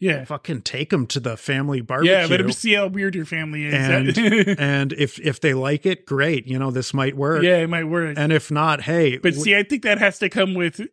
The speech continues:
Speaker 1: before the first date, that has to come with, like, clear communicate, like, like, "Hey, this is my intent." You know what I mean?
Speaker 2: Yeah.
Speaker 1: Like, at least for me, like, if I'm just into banging a chick,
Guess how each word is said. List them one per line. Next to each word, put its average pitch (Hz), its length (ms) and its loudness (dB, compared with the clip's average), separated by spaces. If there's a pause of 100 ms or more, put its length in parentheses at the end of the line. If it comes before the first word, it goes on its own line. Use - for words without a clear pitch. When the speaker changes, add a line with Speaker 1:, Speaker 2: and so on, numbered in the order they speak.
Speaker 1:
before 180 400 0
the 165 80 0
first 160 380 -4
date, 170 260 4
that 151 160 -6
has 147 200 -2
to 156 80 -2
come 160 260 0
with, 147 200 -4
like, 143 220 -6
clear 180 360 0
communicate, 160 600 0
like, 156 300 -4
like, 156 200 -2 (140)
"Hey, 185 320 4
this 170 220 -4
is 175 60 -10
my 160 160 -2
intent." 139 480 -4 (640)
You 170 80 0
know 170 80 2
what 165 100 2
I 170 60 4
mean? 170 440 0
Speaker 2:
Yeah. 247 180 4 (400)
Speaker 1:
Like, 190 160 4
at 214 60 0
least 294 240 2
for 185 120 0
me, 185 240 2
like, 165 160 2
if 165 80 -2
I'm 208 220 0
just 190 280 -4
into 175 280 0
banging 160 380 -2
a 240 40 -2
chick, 294 460 -2